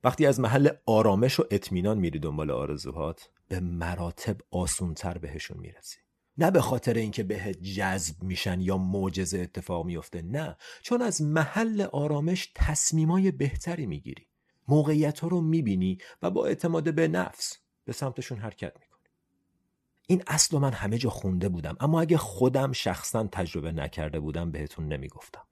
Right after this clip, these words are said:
دنیای بیرون یه آینه است. چیزی که درونته رو بیرون می‌بینی. As within, so without. هر طور که درونه، بیرونم همونطوره.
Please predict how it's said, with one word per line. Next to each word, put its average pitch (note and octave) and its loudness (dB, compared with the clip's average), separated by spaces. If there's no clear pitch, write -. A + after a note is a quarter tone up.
دنیای A#2+ 0
بیرون G2+ -4
یه F#2+ -2
آینه E2 -6
است. - -12
چیزی B2+ -4
که A#2 -4
درونته F2+ -4
رو A#2+ -4
بیرون D2+ -10
می‌بینی. C#2 -14
As F2+ -4
within, F#2+ 0
so - -6
without. - -8
هر A#2+ 0
طور - -2
که A2+ -2
درونه، F#2 -4
بیرونم E2+ -6
همونطوره. F#2+ -8